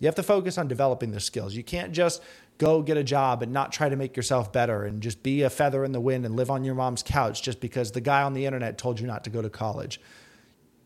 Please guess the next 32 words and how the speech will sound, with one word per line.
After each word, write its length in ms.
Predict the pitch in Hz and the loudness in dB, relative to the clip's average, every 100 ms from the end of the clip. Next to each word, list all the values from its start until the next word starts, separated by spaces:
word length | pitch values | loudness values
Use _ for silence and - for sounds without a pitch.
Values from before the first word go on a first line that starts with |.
| - | -8
If 160 | 175 151 | -2 2
you're, 160 | 165 160 | 4 4
if 220 | 156 - | 0 2
you're 100 | 170 | 4
not 280 | 175 196 170 | 4 2 2
going 240 | 180 175 | 2 2
to 40 | |
go 160 | 160 170 | 2 2
to 60 | 160 | 2
college, 480 | - 156 165 165 | 2 4 4 2
you 60 | 123 | -2
still 260 | 110 156 151 | -2 -2 0
need 160 | 143 | 0
a 60 | 113 | -4
plan. 420 | - 139 117 101 | -2 0 0 -2
You 100 | 107 | -4
still 280 | - 151 160 | -2 0 0
need 300 | 151 151 143 - _ | -2 -4 -6 -12 _
to 140 | - | -4
make 320 | 131 143 160 170 | 0 2 2 2
yourself 480 | 156 - 151 127 | 2 4 2 2
better 260 | 110 127 120 | 0 0 0
and 100 | 110 | 0
develop 380 | 117 117 120 113 | -2 2 0 0
skills. 460 | - - 104 - | -4 -4 -6 -2
That 140 | 120 127 | 0 2
is 160 | 127 - | 2 0
ultimately 460 | 135 160 165 165 151 | 2 2 0 -2 -2
the 80 | 139 | 0
most 140 | 131 - | -2 -2
important 380 | 117 127 123 107 | -4 -4 -6 -4
thing. 240 | 117 98 | -6 -6